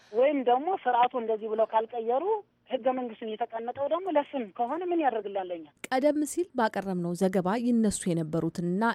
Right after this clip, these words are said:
Speaker 2: እነዚህንም አስተያየቶች ጨምሬ የመንግስት ኮሚኒኬሽን ጉዳዮች ጽህፈት ቤት ኃላፊ የሆኑት አቶ ንጉሱ ጥላሁን ጋር ደውዬ ነበር። አቶ ንጉሱ ከአንድ ቀን በፊት ስልካቸው እየተነሳ በመዘጋቱ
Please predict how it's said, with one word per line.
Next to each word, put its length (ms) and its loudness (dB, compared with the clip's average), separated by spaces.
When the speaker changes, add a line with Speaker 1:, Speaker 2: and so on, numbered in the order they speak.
Speaker 2:
እነዚህንም 680 2
አስተያየቶች 560 -2
ጨምሬ 400 2
የመንግስት 500 2
ኮሚኒኬሽን 560 0
ጉዳዮች 360 -2
ጽህፈት 260 -4
ቤት 200 -6
ኃላፊ 440 -2
የሆኑት 500 -2
አቶ 360 0
ንጉሱ 320 -4
ጥላሁን 360 -4
ጋር 220 -4
ደውዬ 400 2
ነበር። 300 2
አቶ 320 2
ንጉሱ 320 0
ከአንድ 420 -2
ቀን 200 -6
በፊት 300 -6
ስልካቸው 720 -2
እየተነሳ 640 -4
በመዘጋቱ 640 -4